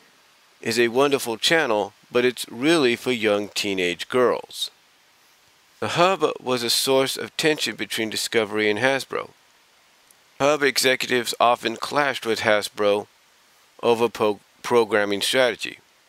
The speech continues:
Hasbro regarded the partnership with Discovery as a way to drive toy sales, and that often led the toy maker to balk at supporting shows that had good ratings but weren't moving product,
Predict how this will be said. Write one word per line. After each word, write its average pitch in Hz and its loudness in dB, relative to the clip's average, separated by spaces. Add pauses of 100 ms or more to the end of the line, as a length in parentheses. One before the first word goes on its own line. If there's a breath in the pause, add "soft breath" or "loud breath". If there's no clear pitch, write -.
(800)
Hasbro 175 2
regarded 127 2
the - -6
partnership 117 0
with 107 -8
Discovery 104 -2
as 104 -4
a 117 -4
way 135 0
to 131 -6
drive 107 0
toy 160 -2
sales, 71 -2 (960 soft breath)
and 120 0
that 165 4
often 147 2
led 117 2
the 104 -8
toy 156 0
maker 110 0
to 107 -6
balk 123 0 (140)
at 113 -6
supporting 143 -2
shows 110 0
that 104 0
had 101 -2
good 151 0
ratings 104 0 (260 loud breath)
but 120 2
weren't 131 2
moving 110 -4
product, 135 -2